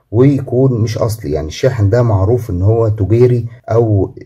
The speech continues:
آه، شعبي زي ما بيسموه في السوق، أقل من الواحد دولار. الشاحن ده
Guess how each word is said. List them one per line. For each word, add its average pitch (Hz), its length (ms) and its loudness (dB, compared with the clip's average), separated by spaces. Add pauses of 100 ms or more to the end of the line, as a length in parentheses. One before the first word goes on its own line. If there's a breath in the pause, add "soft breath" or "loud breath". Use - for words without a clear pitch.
آه، 90 140 -4
شعبي 113 560 -2
زي 104 140 0
ما 95 120 2
بيسموه 92 380 -2
في 107 80 -6
السوق، - 420 -4
أقل 123 220 2
من 110 180 4
الواحد 107 300 2
دولار. - 260 -4 (520)
الشاحن 107 380 -2
ده 139 300 2